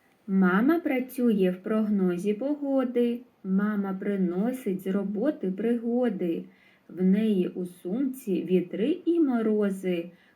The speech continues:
хмари, тумани, сніги або грози.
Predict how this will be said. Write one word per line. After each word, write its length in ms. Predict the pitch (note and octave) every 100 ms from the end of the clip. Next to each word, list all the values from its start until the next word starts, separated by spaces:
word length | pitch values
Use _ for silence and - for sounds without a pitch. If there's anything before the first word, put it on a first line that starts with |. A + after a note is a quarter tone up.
| _
хмари, 540 | G3 F#3 F#3+ A3+ F#3+ E3
тумани, 760 | - G#3 F#3 F3+ A#3+ A3 F3
сніги 580 | F3+ - G#3 G#3 C4+ F4 -
або 320 | D#4+ D4+ B3
грози. 720 | G#3+ G#3+ A3+ G#3+ F#3 F3+ E3